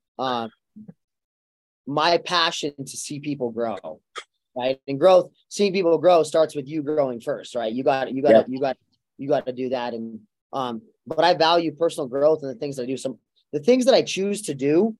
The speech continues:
Speaker 1: it's not just something that I'm doing to get a paycheck or make money. Those are really hard to, like, um, it's really hard for me to just do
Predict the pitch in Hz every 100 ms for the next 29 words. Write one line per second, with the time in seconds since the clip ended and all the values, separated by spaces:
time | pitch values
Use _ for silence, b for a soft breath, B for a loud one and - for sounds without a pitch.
0 | _ - 180 180 175 185 214 208 208 196
1 | 175 180 156 135 160 160 147 139 120 _
2 | _ _ _ _ _ 170 160 147 160 143
3 | 160 143 135 147 147 147 143 143 170 226
4 | 254 165 190 202 165 _ 160 175 180 175
5 | 156 143 127 _ _ _ _ - 151 143
6 | 127 107 _ 160 - 220 220 196 170 180
7 | 165 156 151 143 - 165